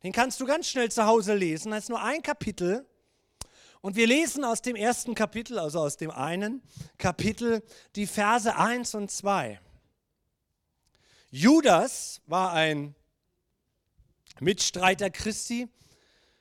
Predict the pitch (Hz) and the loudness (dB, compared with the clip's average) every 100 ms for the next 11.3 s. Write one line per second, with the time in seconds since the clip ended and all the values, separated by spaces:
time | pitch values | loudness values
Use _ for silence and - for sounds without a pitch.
0 | _ _ 147 170 170 170 180 170 180 240 | _ _ -4 -2 0 -2 0 2 4 6
1 | 220 185 240 208 185 180 202 185 185 170 | 6 4 2 2 4 4 4 0 2 0
2 | 170 175 160 175 180 214 170 170 160 151 | 0 0 -2 4 4 4 2 0 -8 -10
3 | - - 123 - - - - - 156 165 | -8 -6 -6 -8 -20 -18 -16 -6 0 2
4 | 175 151 147 143 - - 107 117 143 185 | 2 0 -2 -8 -14 -18 -18 -10 -6 -6
5 | 175 151 160 147 135 123 113 113 117 143 | -6 -6 -4 -2 -2 -2 -6 -8 -10 -12
6 | - - - - _ _ _ _ _ - | -20 -20 -20 -20 _ _ _ _ _ 0
7 | 143 147 151 156 - - 151 165 165 165 | 2 2 -2 -8 -14 -12 -8 0 2 2
8 | 185 202 - - _ _ - _ _ _ | 0 -4 -8 -18 _ _ -20 _ _ _
9 | 147 240 294 277 262 214 202 208 - 233 | 4 6 8 6 4 2 0 0 0 2
10 | 285 - - 220 226 202 220 214 190 - | 0 -2 -2 0 0 -2 -4 0 0 0
11 | 156 143 226 | -4 -4 -6